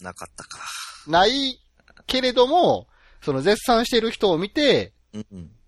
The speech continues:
Speaker 2: 「そんな絶賛するほどの映画ちゃうんけ」って文句言うほどでもないっていう。
Speaker 1: なあ。
Speaker 2: ちゃんと一応見てる途中には、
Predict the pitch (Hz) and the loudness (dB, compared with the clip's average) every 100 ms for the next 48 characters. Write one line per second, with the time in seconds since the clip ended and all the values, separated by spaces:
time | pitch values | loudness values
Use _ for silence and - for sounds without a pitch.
0 | - - 175 254 220 226 277 277 277 269 | -16 -6 0 0 0 0 -2 0 2 2
1 | 247 214 208 - 226 233 196 139 107 - | 2 2 0 0 -2 -2 -2 -2 -2 -6
2 | - 240 277 330 311 277 285 - - 403 | -4 0 0 0 -4 -4 -4 -4 -2 2
3 | 415 440 440 403 180 127 98 156 143 131 | 2 2 0 0 -2 -2 -4 -2 -2 -2
4 | 117 107 101 98 95 90 87 - - 302 | -2 -2 -6 -10 -16 -16 -20 -20 0 2
5 | 240 180 175 208 220 220 214 160 131 165 | 4 2 2 2 2 -2 -2 -4 -4 -2
6 | 123 95 104 95 - | -2 -2 -2 -2 -4